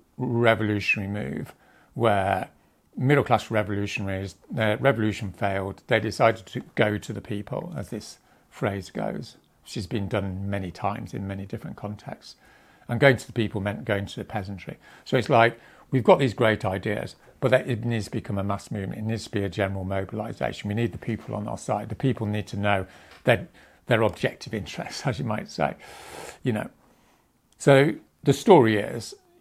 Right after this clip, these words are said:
you know, they went to the peasantry and ended up getting shot and killed and what have you, because the peasantry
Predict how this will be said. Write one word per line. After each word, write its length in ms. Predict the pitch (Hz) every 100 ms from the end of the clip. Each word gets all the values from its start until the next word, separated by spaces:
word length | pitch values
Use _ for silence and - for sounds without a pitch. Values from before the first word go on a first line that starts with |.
| -
you 140 | 135
know, 100 | 101
they 100 | 104
went 220 | 120 117 -
to 40 |
the 80 | 98
peasantry 540 | 101 95 95 - 90
and 240 | 95 92 -
ended 240 | 117 101 107
up 120 | 107
getting 440 | 101 - 95 92 - -
shot 460 | - - 95 -
and 220 | 104 90 -
killed 340 | 143 123 117
and 80 | 101
what 120 | 104
have 120 | 101
you, 60 | 95
because 300 | 110 123 104
the 80 | -
peasantry 600 | 131 135 123 101 95